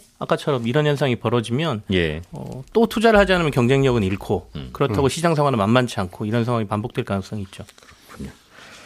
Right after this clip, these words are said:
Speaker 2: 자, 박 작가-, 박 작가님께서 어제 저희가 시멘트세라고 하는 게 새로 도입될 것 같다.
Speaker 3: 네.
Speaker 2: 국회에서 논의 중이다라는 소식을 전해주시면서
Speaker 3: 네.
Speaker 2: 그,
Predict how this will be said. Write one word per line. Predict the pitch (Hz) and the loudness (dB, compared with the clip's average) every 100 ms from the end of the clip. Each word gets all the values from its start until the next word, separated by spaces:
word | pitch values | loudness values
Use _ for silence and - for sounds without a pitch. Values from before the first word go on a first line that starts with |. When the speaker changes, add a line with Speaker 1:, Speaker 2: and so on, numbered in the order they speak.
| - - - - - - _ - | -20 -20 -20 -20 -20 -20 _ -12
Speaker 2:
자, | - | -8
박 | - - | -6 -2
작가-, | - 165 - - - - | -2 0 -2 -2 -8 -4
박 | 143 | 0
작가님께서 | 170 - 160 143 147 139 113 | 0 4 4 4 2 4 4
어제 | 127 139 | 4 4
저희가 | 131 127 120 | 4 4 2
시멘트세라고 | - 202 233 226 196 175 160 143 135 | 6 8 8 6 4 6 6 4 4
하는 | 123 | 4
게 | 120 | 2
새로 | 135 | 0
도입될 | 120 110 110 120 | 2 2 0 -2
것 | 113 | -2
같다. | 98 - 85 87 98 98 | -2 2 4 4 4 4
Speaker 3:
네. | 98 90 - | 0 -2 -8
Speaker 2:
국회에서 | 104 117 107 | -2 0 4
논의 | 101 107 | 4 4
중이다라는 | 104 101 104 95 92 95 | 2 2 4 4 2 0
소식을 | 107 - 104 95 107 101 95 90 - - - - - | 0 0 0 2 2 4 4 0 -4 -20 -20 -10 -2
전해주시면서 | 104 101 - 95 92 90 87 143 156 156 | 2 2 0 0 2 2 2 2 2 2
Speaker 3:
네. | 101 - _ | -2 -4 _
Speaker 2:
그, | - 160 | 2 2